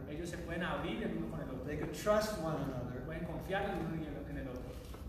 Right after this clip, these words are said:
Speaker 2: They would care for one another.
Speaker 1: Ellos pueden, eh, cu-, cuidarse los unos a los otros.
Speaker 2: And they have these amazing teams.
Speaker 1: Y ellos tienen estos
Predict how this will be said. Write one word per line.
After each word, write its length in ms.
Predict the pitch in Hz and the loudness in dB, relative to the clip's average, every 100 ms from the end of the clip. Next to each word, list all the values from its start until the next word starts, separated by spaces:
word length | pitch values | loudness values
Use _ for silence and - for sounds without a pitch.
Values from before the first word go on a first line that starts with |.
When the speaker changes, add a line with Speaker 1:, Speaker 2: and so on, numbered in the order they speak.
| - | -4
Speaker 2:
They 160 | 156 | -2
would 300 | 156 156 151 | 0 -2 -2
care 400 | - 202 214 220 220 | -2 4 6 8 6
for 80 | 190 | 2
one 220 | - 131 123 | 0 0 -2
another. 320 | - - - 143 | -2 -4 -4 -6
Speaker 1:
Ellos 200 | 147 156 | -6 -6
pueden, 480 | 160 160 160 165 156 | -4 -4 -2 -4 -4
eh, 200 | 160 - | -6 -4
cu-, 340 | 147 - - | -6 -6 -4
cuidarse 460 | 151 156 185 - 233 196 | -2 2 2 2 0 -2
los 160 | 165 - | -2 -2
unos 240 | 160 160 | -4 -4
a 60 | 147 | -4
los 100 | 120 | -4
otros. 140 | - | -4
Speaker 2:
And 80 | 156 | 0
they 80 | 175 | 6
have 200 | 196 190 | 8 8
these 160 | 190 185 | 6 4
amazing 500 | 175 165 165 170 175 | 4 4 2 2 0
teams. 580 | - 214 175 - - 143 | 0 0 0 -2 -2 -4
Speaker 1:
Y 60 | 147 | -2
ellos 140 | 147 | -2
tienen 280 | 156 170 165 | -4 -4 -2
estos 340 | 165 165 170 | -2 -2 -2